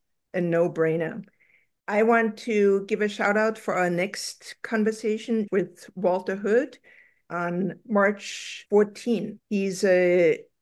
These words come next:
internationally renowned landscape architect. His work focuses on bringing people together and animating neighborhoods. He has done this for a long time. He also looks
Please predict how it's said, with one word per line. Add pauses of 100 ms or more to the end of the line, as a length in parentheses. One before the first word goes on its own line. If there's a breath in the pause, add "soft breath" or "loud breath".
(140)
internationally
renowned
landscape
architect.
His
work
focuses
on
bringing
people
together
and
animating
neighborhoods.
He
has
done
this
for
a
long
time.
He
also
looks